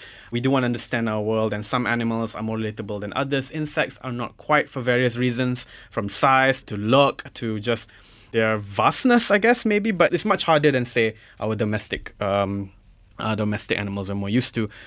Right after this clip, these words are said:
But let's talk about how insects are often talked about in the current context, in that when we talk about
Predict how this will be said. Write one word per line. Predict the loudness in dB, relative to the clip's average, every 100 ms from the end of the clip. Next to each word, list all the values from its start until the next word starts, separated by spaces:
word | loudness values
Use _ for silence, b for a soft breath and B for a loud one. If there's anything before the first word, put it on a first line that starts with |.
| B 2
But | 4
let's | 4 4
talk | 4
about | 4 6 6 4
how | 4 4 4
insects | 2 2 0 2
are | 2
often | 2 0 -4 -4
talked | 0 -2 -2
about | 0 2 2 0
in | -4 -2 -2 -2 -8 b b b b
the | -6
current | -2 2 2 4
context, | 0 0 0 0 0
in | 2
that | 2
when | 4
we | 2
talk | 4 2
about | 2 4 4 2